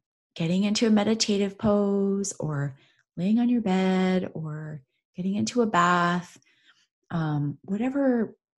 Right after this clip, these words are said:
is gonna work for you, wherever you're gonna feel comfortable and safe. And when you're in that space, allow your body and your heart to start feeling those sensations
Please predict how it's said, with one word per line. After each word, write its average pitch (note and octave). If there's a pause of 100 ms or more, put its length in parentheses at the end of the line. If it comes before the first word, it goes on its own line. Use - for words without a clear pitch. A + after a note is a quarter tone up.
is G#3
gonna F#3
work E3+
for -
you, D#3+
wherever F3
you're A#3
gonna G#3
feel F3
comfortable F3+ (360)
and D#3+
safe. D#3+ (720)
And G#3 (280)
when A#3+
you're E4+
in F3
that E3 (480)
space, E3 (140)
allow G#3
your D#4
body F#3 (480)
and G3
your A#3+
heart C#3
to -
start G#3
feeling F3
those D3+
sensations C#3+